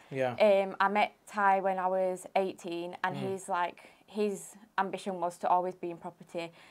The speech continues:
Speaker 2: That's what he wanted to do from the get-go. Um, I, when we went to our first, like, one pound event, and I was like, "It's never gonna work," like, it's, like, one of them, <laughs> I'm, I was one of them girlfriends.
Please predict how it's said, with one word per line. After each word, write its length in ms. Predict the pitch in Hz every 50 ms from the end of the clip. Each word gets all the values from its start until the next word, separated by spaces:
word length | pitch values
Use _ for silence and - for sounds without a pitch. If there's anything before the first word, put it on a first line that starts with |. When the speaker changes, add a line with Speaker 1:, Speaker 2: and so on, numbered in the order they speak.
| - _
Speaker 2:
That's 180 | - 185 - -
what 80 | 202 185
he 40 | 190
wanted 240 | 190 165 127 185 -
to 80 | -
do 120 | 196 190 185
from 160 | 208 190 185
the 60 | 185
get-go. 560 | - 190 - - - - - - - 208 214 - - - - - - - - - - - - -
Um, 560 | 220 214 208 208 202 202 196 208 202 196 196 - _ _ _ -
I, 220 | 208 208 208 196 -
when 520 | 208 202 233 233 226 233 233 233 220 208 233
we 100 | - 214
went 200 | 214 233 240 220 -
to 100 | - 240
our 160 | 226 208 214
first, 520 | 214 - 214 196 196 196 196 - - -
like, 440 | 196 185 185 180 185 180 - - - - - _ _ _ _ _ _ _
one 200 | - 196 202 196
pound 320 | 180 185 180 175 175 175 180
event, 360 | 185 185 156 156 180 - - 208 - - _ _ _
and 180 | 190 196 190 185
I 60 | 185
was 180 | 190 190 185 -
like, 200 | 175 175 180 -
"It's 140 | 180 - 196
never 160 | 185 185 190
gonna 220 | 202 196 190 185
work," 500 | 175 185 180 180 180 185 190 185 - -
like, 460 | 180 170 175 170 165 - - - - _
it's, 220 | 180 - - - -
like, 200 | - 185 156 170
one 100 | 185 190
of 80 | 185 175
them, 280 | 180 175 175 175 180 -
<laughs> 40 |
I'm, 160 | 190 202 202 214 233 214
I 80 | 233 208
was 180 | 208 202 202
one 100 | 214 226
of 60 | 226 220
them 140 | 202 196 185
girlfriends. 640 | 185 170 175 185 180 - 170 170 170 180 185 190